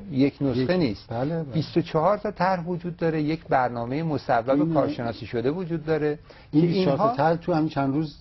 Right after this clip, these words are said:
Speaker 2: تو دولت تصویب شده، کارا شنید؟
Speaker 1: این بیست و چهار تا طرح در بیست هفت هشتاد و نه در جلسه ستاد اجرایی دریاچه ارومیه به تصویب رسید. این نکته رو من عرض بکنم،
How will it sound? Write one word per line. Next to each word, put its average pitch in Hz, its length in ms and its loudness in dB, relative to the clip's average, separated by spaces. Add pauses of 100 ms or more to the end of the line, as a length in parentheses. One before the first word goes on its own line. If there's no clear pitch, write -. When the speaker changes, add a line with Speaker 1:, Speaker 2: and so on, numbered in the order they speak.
Speaker 2:
تو 151 120 -4
دولت 139 320 0
تصویب 131 340 -4
شده، 120 220 -4
کارا 120 300 -2
شنید؟ 120 320 -4
Speaker 1:
این 226 200 2
بیست 208 120 -2
و 147 40 -8
چهار 185 200 4
تا 180 120 -4
طرح 170 240 2
در 147 280 2
بیست 156 340 -8
هفت 165 300 0
هشتاد 147 420 -2
و 123 80 -2
نه 135 300 -2
در 135 140 4
جلسه 123 340 0
ستاد 123 360 -2
اجرایی 117 300 0
دریاچه 147 340 0
ارومیه 147 180 -2
به 131 60 0
تصویب 113 420 -2
رسید. - 240 -6
این 180 100 -2
نکته 175 180 2
رو 180 80 2
من 180 120 0
عرض 180 180 2
بکنم، 120 380 -4